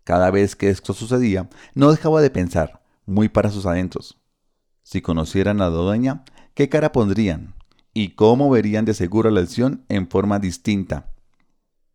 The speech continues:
Cuando llegó a Marsella, lo esperaba un corto recado de guarda anunciándole su llegada al día siguiente. No daba señales de hotel, ni tampoco qué medio de transporte había escogido.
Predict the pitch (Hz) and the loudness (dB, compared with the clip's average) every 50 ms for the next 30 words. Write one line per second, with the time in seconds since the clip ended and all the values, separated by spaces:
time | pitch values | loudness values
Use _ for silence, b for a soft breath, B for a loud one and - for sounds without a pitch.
0 | _ _ B B B B B B 110 104 104 101 98 95 98 98 104 104 - - | _ _ B B B B B B 0 2 2 2 2 2 2 2 0 0 0 0
1 | 139 131 147 143 143 139 - - 104 101 101 107 117 120 - - - 175 190 185 | 0 0 0 0 -2 -2 0 0 0 2 2 2 0 0 -2 -4 -4 -4 -4 -2
2 | - - - 170 - - 160 143 117 92 - 101 104 110 110 101 95 95 104 107 | -2 0 0 0 0 0 -2 -2 -2 -2 0 0 2 2 2 2 2 2 0 0
3 | 120 131 131 - - - 127 131 127 120 113 - - 139 139 147 156 156 151 127 | 0 -2 -4 -4 -4 -2 2 2 2 2 2 0 0 -2 0 0 -2 -2 -2 -2
4 | 127 110 98 92 92 95 104 120 123 107 95 95 87 - 87 80 80 78 71 - | -2 0 0 2 2 2 2 2 0 0 0 -2 -2 -2 -4 -6 -6 -6 -8 -10
5 | - - - _ _ _ _ _ _ _ _ _ _ _ _ _ _ _ _ _ | -16 -20 -20 _ _ _ _ _ _ _ _ _ _ _ _ _ _ _ _ _
6 | _ _ _ _ - 90 95 95 95 101 98 98 101 101 - - 87 90 90 87 | _ _ _ _ -2 0 2 4 4 4 4 4 4 0 0 -2 -2 0 2 2
7 | 90 95 95 95 92 95 - - 123 98 80 - - - - - 120 123 117 123 | 2 4 2 2 2 0 2 2 2 0 0 -4 -12 -16 -6 -2 0 0 2 2
8 | 117 120 - - 147 143 - - 170 170 - B B B B B - 160 160 160 | 0 0 2 2 2 2 0 -2 -6 -6 -6 B B B B B 0 0 0 2
9 | 165 170 175 170 175 160 - 117 101 - - - 110 113 - - - 127 117 98 | 0 0 0 0 0 0 0 -2 -4 -2 -2 0 0 0 0 0 0 0 0 2
10 | 95 92 90 - - 95 90 95 85 76 65 - | 0 0 -2 -2 -4 -6 -4 -4 -4 -6 -6 -8